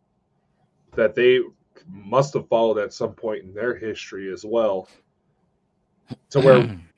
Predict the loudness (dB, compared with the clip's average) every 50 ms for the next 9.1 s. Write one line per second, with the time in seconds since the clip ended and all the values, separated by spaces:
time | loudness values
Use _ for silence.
0 | _ _ _ _ _ _ -2 0 2 2 0 -2 -6 -8 -8 -6 -6 -6 -6 -6
1 | -8 -12 _ _ _ _ _ _ _ _ -20 -20 -16 -4 2 4 4 4 4 4
2 | 2 2 2 0 -4 -10 -20 -20 -20 -20 -16 -10 -8 -8 -8 -10 -14 _ -20 -20
3 | _ -20 -12 -6 0 2 4 4 6 4 4 2 0 -2 -4 -6 -4 -4 -2 0
4 | 2 2 2 2 0 -4 -14 -20 -20 -20 -20 _ _ _ _ _ _ _ _ _
5 | _ _ _ _ _ _ _ _ _ _ -16 -6 -2 2 4 4 4 2 -2 -8
6 | -18 -18 -20 -20 _ _ _ _ -20 _ _ _ _ _ _ _ _ _ _ _
7 | -8 -8 -8 -8 -10 _ _ -10 -2 0 2 2 2 2 0 0 -2 -2 -2 -4
8 | -6 -2 0 0 0 0 0 0 -2 -2 -4 -4 -6 -6 -6 -6 -8 -8 -10 -10
9 | -12 -14